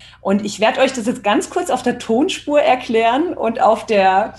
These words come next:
auf der Videospur zeigen. Insofern alle von euch, die es jetzt hören, klickt noch mal ins Video rein, dann seht ihr es auf jeden Fall auch.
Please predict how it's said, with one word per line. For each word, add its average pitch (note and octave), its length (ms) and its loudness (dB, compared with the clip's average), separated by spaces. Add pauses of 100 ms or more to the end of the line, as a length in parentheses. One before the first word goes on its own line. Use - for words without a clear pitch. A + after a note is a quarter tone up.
(160)
auf G#3 240 0
der G#3 220 2
Videospur C4 880 2
zeigen. G#3+ 480 0
Insofern A3 480 -4
alle B3+ 240 0
von B3 160 -4
euch, G#3+ 240 -4
die A3 80 -6
es G3+ 80 -12
jetzt F#3+ 240 -4
hören, G3 280 2 (200)
klickt B3+ 280 -6
noch A#3 200 -2
mal G3+ 160 2
ins G3 180 -4
Video A3+ 320 2
rein, G3+ 380 2
dann F#3+ 180 -4
seht G3+ 240 -8
ihr G#3 100 -4
es F3 120 -8
auf D#3+ 180 -10
jeden E3+ 180 -10
Fall E3 220 -6
auch. F3+ 240 0